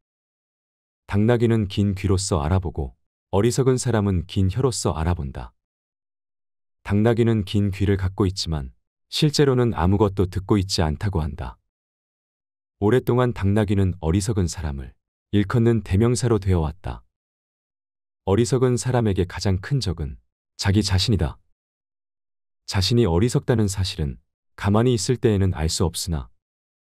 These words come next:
당나귀 귀처럼 긴 혀로 이야기하면서 곧 알려지게 된다.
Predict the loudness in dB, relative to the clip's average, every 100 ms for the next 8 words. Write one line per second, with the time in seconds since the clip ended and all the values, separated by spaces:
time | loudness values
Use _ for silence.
0 | _ _ _ _ _ -4 0 2 2 0
1 | -2 -4 0 0 0 0 0 0 0 0
2 | 2 2 0 -2 -4 -6 -8 -10 _ _
3 | _ -4 -2 0 2 2 2 0 -2 -2
4 | -6 -12